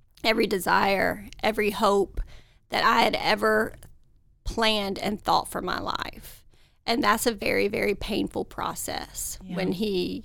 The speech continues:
Speaker 1: is taking what you thought were good dreams and good hopes, nothing wrong at all with them, but he's saying, "Those are yours and they're not mine.
Speaker 2: Mm-hmm.
Speaker 1: And therefore, I'm gonna have to put them to death in this season of your life."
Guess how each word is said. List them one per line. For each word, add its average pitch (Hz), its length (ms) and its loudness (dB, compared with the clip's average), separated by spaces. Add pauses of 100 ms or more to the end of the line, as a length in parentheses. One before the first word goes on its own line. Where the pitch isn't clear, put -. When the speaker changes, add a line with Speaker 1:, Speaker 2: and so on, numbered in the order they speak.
(120)
Speaker 1:
is 202 260 -2
taking 208 420 0
what 202 160 2
you 226 300 2
thought 202 320 4
were 196 140 -2
good 220 300 4
dreams 180 440 0
and 208 220 -4
good 226 160 2
hopes, - 320 0
nothing 214 500 2
wrong 233 360 2
at - 200 0
all 220 260 6
with 202 180 2
them, - 400 -4 (400)
but 208 120 4
he's 247 220 4
saying, 196 280 4
"Those 196 220 4
are 196 80 2
yours 190 600 0
and 202 120 -2
they're 190 100 -2
not 185 240 0
mine. - 600 -4
Speaker 2:
Mm-hmm. - 440 -20
Speaker 1:
And 214 140 -2
therefore, 202 320 2
I'm 208 180 4
gonna 294 200 0
have 220 220 0
to 302 60 -2
put 240 280 2
them 196 160 0
to - 120 -6
death - 520 -2
in 214 160 0
this 180 160 -2
season - 360 -4
of - 120 -8
your - 140 -8
life." - 500 -2